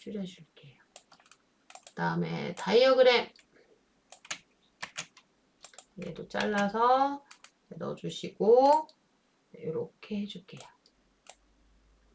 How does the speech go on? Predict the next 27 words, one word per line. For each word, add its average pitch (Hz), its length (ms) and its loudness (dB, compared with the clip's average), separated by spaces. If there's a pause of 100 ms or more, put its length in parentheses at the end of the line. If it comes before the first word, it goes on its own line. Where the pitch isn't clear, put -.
(1080)
네, - 260 -8
여기 202 260 0
보니까 233 640 8
패턴이 320 1040 2 (320)
지금 185 320 -2
도형 247 320 8
서식에 339 380 4
있을 214 320 4
것 226 120 6
같죠, 180 320 0
왠지? 165 520 0 (1120)
네, 151 320 -10 (160)
아이고, 175 580 6
외곽선이 185 500 4
있는 160 180 0
게 151 100 0
없네요. 170 580 4
<laughs> 165 240 0
그러면, 240 640 6 (480)
아, 185 480 2
지금 196 480 0
현재 226 460 4
얘가 180 560 4
초록 320 280 -6
계열로 226 360 8
되어 165 240 0
있으니까, 170 800 2